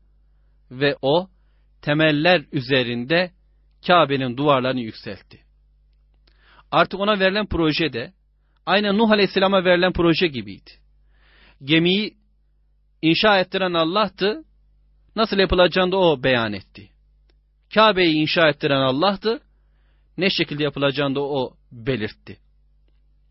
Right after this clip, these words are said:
Bu bize de şunu anlatıyor mu? Hayatınızın kurgusu, neler yapacağınız bütün hayatınızda Allah tarafından belirlenmiştir. Kur'an'da ve sünnette.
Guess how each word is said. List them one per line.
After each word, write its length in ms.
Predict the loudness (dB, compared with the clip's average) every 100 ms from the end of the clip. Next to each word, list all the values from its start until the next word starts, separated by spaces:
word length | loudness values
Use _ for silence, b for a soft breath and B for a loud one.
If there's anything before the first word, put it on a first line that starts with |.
| _
Bu 280 | -2 -2 -2
bize 220 | -4 -2
de 80 | -2
şunu 220 | -4 -2
anlatıyor 560 | -2 -2 -4 -4 -4 -4
mu? 180 | -8 -16 _ _ _ _ b b b b
Hayatınızın 640 | 2 4 4 -2 -2 -2
kurgusu, 640 | -4 0 0 0 -6 -8 -16 _ _ _ _ _ _ _ _ _ _ _
neler 260 | -2 2 2
yapacağınız 680 | 2 0 0 -2 -4 -8 -12 _ _ _ _ _
bütün 220 | -8 -4
hayatınızda 840 | -2 0 -2 -4 -8 -10 -4 -4 -4 _ _ _ _ -2
Allah 240 | 0 0
tarafından 480 | 0 -2 -2 -6 -2
belirlenmiştir. 880 | 0 0 -2 -4 -6 -10 -14 -20 -20 _ _ _ _ _
Kur'an'da 580 | -4 -2 0 2 0 0 -10 _ -2
ve 80 | -2
sünnette. 600 | -2 -8 -8 -14 -20